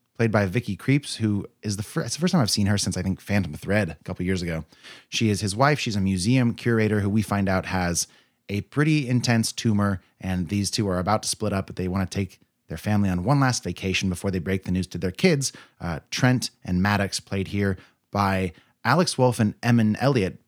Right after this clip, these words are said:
They both play Trent at various points in this timeline. And then Thomasin McKenzie and Embeth Davidtz play Maddox at different stages in her life. We also have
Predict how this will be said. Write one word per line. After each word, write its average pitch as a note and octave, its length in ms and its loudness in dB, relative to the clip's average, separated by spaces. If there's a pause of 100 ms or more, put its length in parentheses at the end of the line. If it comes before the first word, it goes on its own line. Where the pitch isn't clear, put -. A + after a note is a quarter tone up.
They - 100 0
both C#3 320 0
play E2 160 -4
Trent F#2 320 -2
at - 60 -8
various F2+ 320 -2
points F#2+ 300 -4
in F2 80 -6
this E2 120 -6
timeline. A2 400 0 (320)
And G2+ 120 2
then F#2+ 120 2
Thomasin C#3 420 2
McKenzie E3 440 4 (180)
and F#2+ 140 -2
Embeth A#2+ 380 4
Davidtz G2+ 320 0
play F2 140 -4
Maddox F#2 460 -2
at D2+ 80 -8
different F2+ 260 -6
stages E2+ 340 -4
in - 80 -10
her D#3 200 2
life. C3+ 280 0 (380)
We A#2+ 100 4
also E3+ 220 4
have F3+ 260 4